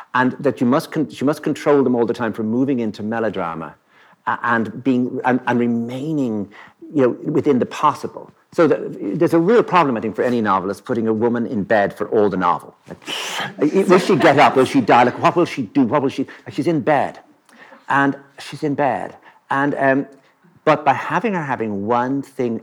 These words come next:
only on her mind, "How is Reggie going to live if I die?" And by making that into a single passionate feeling that she wa-, that, that she has in order to keep alive, that is why the woman is in the bed in the novel, because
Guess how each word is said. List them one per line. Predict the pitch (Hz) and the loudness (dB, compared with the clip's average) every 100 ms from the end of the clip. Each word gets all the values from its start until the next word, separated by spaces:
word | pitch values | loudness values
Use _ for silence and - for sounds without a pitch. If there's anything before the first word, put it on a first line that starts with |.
| - | -4
only | 117 107 95 | -2 -2 -4
on | 82 | -6
her | 82 | -8
mind, | 87 85 78 78 | -10 -8 -10 -12
"How | - 107 113 | -10 -4 -4
is | 135 | -4
Reggie | 117 110 104 104 | -4 -4 -4 -6
going | 101 92 92 | -6 -6 -8
to | 98 | -10
live | 98 90 | -10 -10
if | 92 | -10
I | 82 87 | -12 -12
die?" | 80 76 - - _ - - - | -12 -12 -14 -20 _ -20 -20 -10
And | 110 | -6
by | 107 110 | -4 0
making | 123 151 151 | 0 0 0
that | 135 | 0
into | 120 107 | 0 -2
a | |
single | 95 - 160 156 175 160 151 - - | -4 -2 0 0 0 0 0 -6 -12
passionate | - - 147 - 151 - | -4 0 0 -2 -8 -8
feeling | - 135 107 90 87 - - | -6 -4 -4 -6 -10 -16 -10
that | 113 | -10
she | - 127 | -4 -2
wa-, | 113 123 | 0 0
that, | - 117 - | 0 -4 -2
that | 120 | -4
she | - | -4
has | 123 139 113 107 - - | -4 -2 -4 -6 -8 -2
in | 120 | 2
order | 127 135 | 2 0
to | |
keep | - 117 | -6 -4
alive, | 107 104 82 85 - | -2 -2 -2 -6 0
that | 139 156 | 0 0
is | 151 | -4
why | - 147 135 135 | -2 0 2 0
the | 123 | -2
woman | 107 120 120 | -2 -4 -2
is | 110 | -4
in | |
the | 101 | -6
bed | 87 113 | -2 -2
in | 101 | -2
the | 92 | -6
novel, | 90 85 | -8 -8
because | 95 104 - 104 | -10 -10 -10 -12